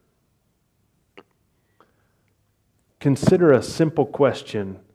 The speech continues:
that disarms and sets the table for them to talk and for them to know you care about what they're gonna say.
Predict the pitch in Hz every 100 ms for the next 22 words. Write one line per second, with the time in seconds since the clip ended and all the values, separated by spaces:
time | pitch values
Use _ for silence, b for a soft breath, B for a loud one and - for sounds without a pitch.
0 | _ _ _ 131 135 123 120 - 123 127
1 | 139 147 147 - - - 120 - 135 135
2 | - 127 - 120 117 104 95 90 _ _
3 | - 110 117 123 120 120 - 113 98 -
4 | - 110 107 110 120 113 117 117 113 110
5 | 110 - 139 110 98 - 107 107 104 104
6 | 98 - 104 92